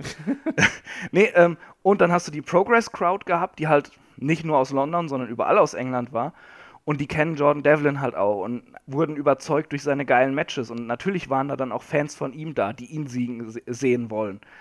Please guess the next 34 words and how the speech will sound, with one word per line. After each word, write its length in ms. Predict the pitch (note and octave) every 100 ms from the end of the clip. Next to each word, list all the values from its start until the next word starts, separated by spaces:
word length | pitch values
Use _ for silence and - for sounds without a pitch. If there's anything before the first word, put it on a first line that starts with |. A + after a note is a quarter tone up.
| - - - -
David 300 | D3 E3 E3+
Starr 400 | - D#3 F3 C3
hat, 280 | C#3 - -
äh, 320 | A#2 C#3 C3 A#2 _
dieses 340 | D3 C#3+ C3+ C3
Independent-Ding 760 | D#3 D3 - D#3+ D#3 C#3+ C3+
im 140 | B2 B2+
Rücken, 440 | C3 - A2+ G#2+ _ _ - _ _
hat 140 | D3+ D#3
ein 140 | C3+
geiles 320 | C#3 D3 C#3+
Turnier 340 | - D#3 D3 C3+
gewrestelt. 640 | B2 A#2 - G#2 - - _ _ - - - _
Ist 220 | - D3+ D3+
halt 120 | D3
auch 260 | C#3+ - -
das 180 | C#3+ -
klare 300 | D#3 D3+ C#3+
Face 360 | - C3+ E3 -
eigentlich 540 | B2+ B2 A2+ A#2 -
gewesen. 500 | A#2+ G#2+ G#2 G#2 F#2 _ _ _ _ _ _ -
Ähm, 320 | C#3 C#3+ C#3 - _ _ _ -
und 120 | D3
das 120 | E3
ist 100 | F#3+
halt 160 | E3 D#3+
so 160 | F3 G#3+
geil 320 | D#3 F#3 G#3
zusammengekommen. 800 | F#3+ D#3+ G3 G#3 D#3 - D3 E3+
Du 140 | C#3+
hast 240 | F3 - F#3
dieser 180 | D#3+
Crowd 380 | - - C#3 F#3+
angemerkt, 640 | C#3+ F#3 F#3+ F#3 G#3 -